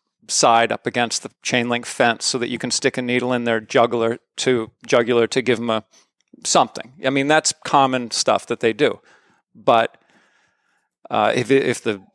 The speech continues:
if the wolf is out in the wild, they're gonna kill some prey,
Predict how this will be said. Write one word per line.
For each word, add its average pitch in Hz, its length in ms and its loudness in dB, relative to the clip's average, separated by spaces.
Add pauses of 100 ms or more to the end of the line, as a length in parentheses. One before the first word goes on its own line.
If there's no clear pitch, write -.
(220)
if - 160 -14
the 123 100 -4
wolf 127 300 2
is 120 140 -2
out 120 220 2
in 127 60 -16
the 113 60 -6
wild, 123 480 2
they're 117 100 -2
gonna 113 320 -6 (1040)
kill 131 240 2
some 110 240 -6
prey, 123 640 2